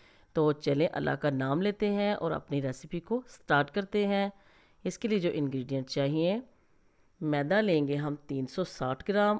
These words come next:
अगर कप्स में नापें तो ये साढ़े तीन कप बनते हैं जो हमारे मेजरिंग कप हैं।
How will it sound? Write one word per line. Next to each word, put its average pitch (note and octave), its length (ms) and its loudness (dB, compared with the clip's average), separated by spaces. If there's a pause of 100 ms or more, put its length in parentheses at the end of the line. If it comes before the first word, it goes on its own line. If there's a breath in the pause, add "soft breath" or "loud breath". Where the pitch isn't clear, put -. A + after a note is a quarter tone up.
अगर D3+ 200 -2 (120)
कप्स F3+ 340 -4
में A3+ 100 2
नापें D#3+ 460 0 (460 soft breath)
तो F3 60 -2
ये F3 180 0
साढ़े F#3 340 2 (120)
तीन D#3+ 180 2
कप D#3+ 180 4
बनते C#3 400 0
हैं F3 160 0
जो F3 200 2 (100)
हमारे D#3 280 2
मेजरिंग D3 480 2
कप C3 220 -4
हैं। B2+ 200 -4